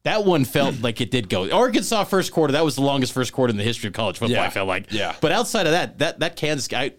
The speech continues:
Speaker 1: that's why I kinda asked it, because that Kansas game felt fast.
Speaker 2: Yeah, and honestly, our offense was on the field more,
Speaker 1: Yeah.
Speaker 2: you know, I think, than maybe some of our past games.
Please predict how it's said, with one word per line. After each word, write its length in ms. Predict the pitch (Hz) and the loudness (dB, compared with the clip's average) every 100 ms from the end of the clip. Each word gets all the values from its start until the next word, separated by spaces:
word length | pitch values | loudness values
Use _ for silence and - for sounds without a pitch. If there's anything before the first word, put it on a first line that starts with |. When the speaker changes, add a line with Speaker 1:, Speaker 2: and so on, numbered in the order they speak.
| - | -4
Speaker 1:
that's 180 | 185 - | -4 0
why 120 | 220 | -2
I 20 | |
kinda 200 | 156 160 | 0 -2
asked 260 | 127 143 - | 0 -2 -2
it, 80 | 156 | -4
because 380 | 120 139 113 | -2 -2 0
that 200 | - - | -2 -4
Kansas 380 | - 156 151 113 | -4 -2 -2 -2
game 180 | 120 104 | -4 -6
felt 400 | - 117 120 _ _ - | -4 -4 -4 _ _ -6
fast. 640 | 98 82 65 - - - - - - - - - | -4 -4 -8 -12 -14 -8 -8 -8 -14 -16 -20 -6
Speaker 2:
Yeah, 280 | 113 98 - | -2 -2 -2
and 160 | 139 151 | -4 -2
honestly, 440 | 139 175 170 147 | 0 0 -2 -2
our 140 | 110 139 | 2 0
offense 300 | 135 131 107 | 0 -6 -6
was 120 | 110 | -6
on 120 | 107 | -6
the 60 | 87 | -8
field 480 | - - 120 120 | -12 -4 -2 -2
more, 320 | 120 123 127 143 | -4 -6 -6 -4
Speaker 1:
Yeah. 140 | 104 104 | -4 -2
Speaker 2:
you 40 | |
know, 80 | 113 | -4
I 60 | 110 | -6
think, 200 | 120 110 | -6 -8
than 80 | 110 | -4
maybe 180 | 110 101 | -4 -4
some 140 | 113 | -8
of 100 | 101 | -8
our 100 | 82 | -10
past 380 | - 110 110 - | -6 -4 -4 -4
games. 360 | 123 131 131 | -4 -4 -6